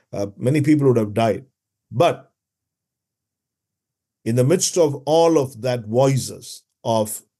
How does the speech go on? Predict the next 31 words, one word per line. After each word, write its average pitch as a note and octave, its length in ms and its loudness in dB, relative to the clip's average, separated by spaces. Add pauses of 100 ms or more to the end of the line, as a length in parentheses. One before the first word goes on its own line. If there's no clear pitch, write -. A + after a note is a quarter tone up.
(280)
doubt C3 460 4
and A#2+ 100 0
uncertainty B2 1300 0
and, G#2 440 -2 (360)
and, G#2 360 -2
and, G#2 380 -4
uh, G2 340 -4
you A2 180 0
know, A2 300 2
um, G2 440 -6 (320)
uh, A2 340 0
ex-, A2+ 380 -2
uh, A#2+ 180 4
expectancy, C3 1200 0 (280)
uh, G#2+ 440 0
that A#2+ 260 0
was A#2 400 -2 (320)
turning C3+ 320 2
into A2+ 180 0
failures, D#3 920 0 (420)
in C#3+ 140 0
the D3+ 100 4
midst G#3+ 220 0
of F3+ 100 2
all D#3+ 200 2
of A#2+ 140 0
that, A2 380 -4
here F3+ 180 2
is G#3+ 160 4
a G#3 80 0
man A2 460 -6